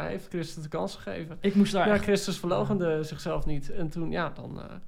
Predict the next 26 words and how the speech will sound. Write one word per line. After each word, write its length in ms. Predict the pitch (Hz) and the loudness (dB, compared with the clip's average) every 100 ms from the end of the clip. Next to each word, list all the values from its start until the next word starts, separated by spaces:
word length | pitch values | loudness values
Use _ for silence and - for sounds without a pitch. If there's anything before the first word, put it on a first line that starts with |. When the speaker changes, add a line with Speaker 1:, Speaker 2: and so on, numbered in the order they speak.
| - - - | -14 -14 -12
Speaker 2:
Ik 140 | - - | -8 -4
moest 140 | 156 | 4
Speaker 1:
ja, 40 | 208 | 6
Speaker 2:
er 40 | |
wel 80 | 185 | 6
Speaker 1:
het 100 | 135 | 6
Speaker 2:
erg 80 | 202 | 6
Speaker 1:
zegt 40 | |
Speaker 2:
aan 60 | 196 | 8
Speaker 1:
heel 120 | 208 | 8
veel 80 | 208 | 10
Speaker 2:
wennen. 180 | 180 190 | 8 6
Speaker 1:
over 120 | 196 | 2
een 60 | 185 | 2
soort 180 | 196 190 | 0 2
van 140 | 190 | 4
de 60 | 185 | 6
morele, 640 | 175 180 185 175 165 160 | 6 6 6 6 4 2
eh, 120 | 165 156 | 0 -2
dubieuze, 880 | 175 170 170 160 160 151 147 151 - | -2 2 4 4 4 2 2 0 -4
eh, 480 | - - 58 57 180 185 - - - | -6 -6 -6 -8 -12 -12 -12 -12 -4
positie 600 | 175 147 170 - 160 147 | -2 0 0 -2 -4 -4
waarin 240 | 143 151 | -2 -2
die 140 | 151 147 | -2 -2
Henri 260 | 160 151 | -4 -4
zich 200 | 151 - | -8 -12